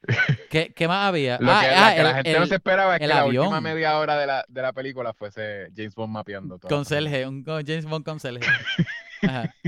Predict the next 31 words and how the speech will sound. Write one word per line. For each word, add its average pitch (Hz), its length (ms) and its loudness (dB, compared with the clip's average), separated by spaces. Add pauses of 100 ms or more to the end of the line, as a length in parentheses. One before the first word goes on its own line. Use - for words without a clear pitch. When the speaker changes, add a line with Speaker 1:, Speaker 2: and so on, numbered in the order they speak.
(220)
Speaker 2:
Eh, 180 280 0
mira, 175 160 2
Speaker 1:
Lo 214 60 6
Speaker 2:
la 180 100 4
Speaker 1:
coge 131 160 4
demasiado 160 400 2
en 151 100 -2
serio 151 300 0
el 123 100 -4
disfraz 123 420 -6
y 98 160 -14
Speaker 2:
el 156 120 -2
Speaker 1:
mapea 151 80 0
Speaker 2:
avión 147 320 -2
que 180 80 -6
Speaker 1:
toda - 0 -
Speaker 2:
ellos 175 80 -2
Speaker 1:
la, 180 60 2
toda - 80 -4
la 180 60 -4
Speaker 2:
usaron, 165 340 -4
que 170 100 -10
Speaker 1:
facilidad. 143 140 -6
Speaker 2:
también 131 280 -8
se - 140 -10
metía 147 220 -6
debajo 135 300 -4
del 117 140 -6
agua, 123 380 -6
era 113 160 -8
otra. 113 360 -10